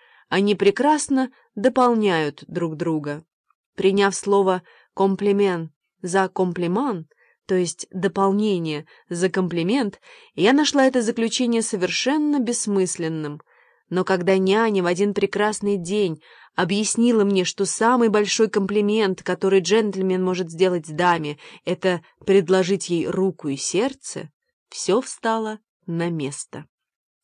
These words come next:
Хотя я всегда присутствовала на чаепитиях, одетая, как сейчас помню, в белое муслиновое платье, перепоясанное жёлтой атласной лентой, гости не запечатлелись в моей памяти.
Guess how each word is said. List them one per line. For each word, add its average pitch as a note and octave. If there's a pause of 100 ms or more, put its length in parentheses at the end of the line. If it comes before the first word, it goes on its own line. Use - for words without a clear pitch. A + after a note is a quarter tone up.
(880)
Хотя A3
я D#4+
всегда A#3+
присутствовала A3
на G#3+
чаепитиях, G#3+
одетая, F#3+
как F3+
сейчас F#3
помню, F3+
в D#3
белое F3+
муслиновое F3
платье, E3+ (400)
перепоясанное F#3
жёлтой E3+
атласной F3
лентой, A3+ (380)
гости A#3 (280)
не A3+
запечатлелись A3+
в F#3
моей E3
памяти. D#3+